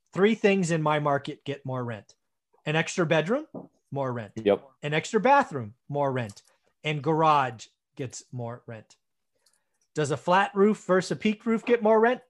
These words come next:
Speaker 1: Not at all. Um, oh, uh, a fenced backyard gets more rent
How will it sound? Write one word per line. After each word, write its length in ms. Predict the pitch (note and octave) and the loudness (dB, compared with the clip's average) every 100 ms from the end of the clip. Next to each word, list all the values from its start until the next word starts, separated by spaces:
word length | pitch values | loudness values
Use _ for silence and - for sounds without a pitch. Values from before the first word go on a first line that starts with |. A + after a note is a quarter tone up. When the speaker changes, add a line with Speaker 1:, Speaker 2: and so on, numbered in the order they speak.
| _ | _
Speaker 1:
Not 200 | C#3 C3 | -6 -4
at 80 | B2+ | -4
all. 220 | G#2+ G2+ _ _ _ _ | -8 -12 _ _ _ _
Um, 600 | - C3 B2 A#2+ A#2 A2 - _ _ - _ G#3+ | -10 -8 -6 -8 -10 -12 -16 _ _ -20 _ 2
oh, 280 | F#3+ B2+ - | 2 0 -4
uh, 220 | D#3 C3 - | -2 -2 -2
a 80 | D3 | -6
fenced 480 | - G#3+ G#3+ - - | 2 4 4 0 0
backyard 600 | F#3 F3 F3 D3 A2 G2+ _ | 0 2 2 2 0 -8 _
gets 240 | C#3 - | -12 -10
more 200 | C3+ A#2+ | -8 -8
rent 320 | A2 A#2 G#2 | -8 -10 -14